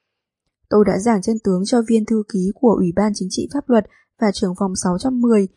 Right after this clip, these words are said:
Vị này là người thứ ba lên nhậm chức kể từ khi tôi về nhà. Vị trưởng phòng đầu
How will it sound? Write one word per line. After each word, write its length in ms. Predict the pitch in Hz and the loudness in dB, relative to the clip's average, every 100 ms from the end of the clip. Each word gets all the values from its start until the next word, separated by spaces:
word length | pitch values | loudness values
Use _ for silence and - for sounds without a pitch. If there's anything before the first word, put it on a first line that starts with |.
| _ _ _ | _ _ _
Vị 160 | - 180 | -4 0
này 200 | 202 196 | 2 2
là 160 | 180 185 | 0 -2
người 220 | 185 185 | -2 -2
thứ 120 | 185 185 | -2 0
ba 260 | 220 226 | 2 2
lên 180 | 220 214 | 0 -2
nhậm 140 | 214 226 | -2 -4
chức 220 | - 320 _ | -4 -4 _
kể 160 | - 180 - | -2 0 -2
từ 100 | 185 - | -6 -2
khi 140 | 220 | -2
tôi 160 | 220 214 208 | 2 2 2
về 120 | 208 | 0
nhà. 400 | 190 202 196 190 _ _ _ _ _ _ _ _ _ _ _ - | 0 -2 -2 -6 _ _ _ _ _ _ _ _ _ _ _ -2
Vị 120 | 220 | 0
trưởng 200 | - 190 180 | 2 0 0
phòng 180 | 185 | 0
đầu 160 | 190 180 | 2 0